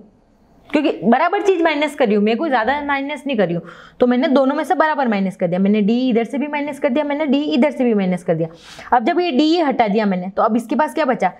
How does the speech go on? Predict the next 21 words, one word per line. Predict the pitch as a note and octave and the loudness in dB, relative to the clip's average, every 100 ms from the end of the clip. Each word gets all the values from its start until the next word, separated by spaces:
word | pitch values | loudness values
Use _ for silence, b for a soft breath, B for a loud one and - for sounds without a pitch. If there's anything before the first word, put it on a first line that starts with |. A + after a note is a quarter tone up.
| B _ | B _
सिर्फ | - C4+ | -2 2
बीडी | G#3+ A3 C4+ | 4 4 2
रह | C4+ | 2
गया | A#3 C#4+ | 0 -4
कि | C#4+ | -4
नहीं | C#4+ | -2
रह | F#3+ | -2
गया? | D#3 D#3 - _ _ _ | -4 -10 -14 _ _ _
रह | D#3+ E3+ | -2 0
गया। | F#3 F#3 B B B | 0 -4 B B B
इसके | A#3+ E4+ | 0 2
पास | F4 F4 | 0 0
क्या | F4 | 0
रह | B3+ | 0
गया? | F3 E3+ | 0 -2
बस | G3 G3 A#3+ | -2 -2 0
इतना | A3+ D4 | 0 0
सा | D#4 | 0
part | E4 D#4 C#4 | 0 0 -2
रह | |
गया, | C#4+ C#4 | -2 -4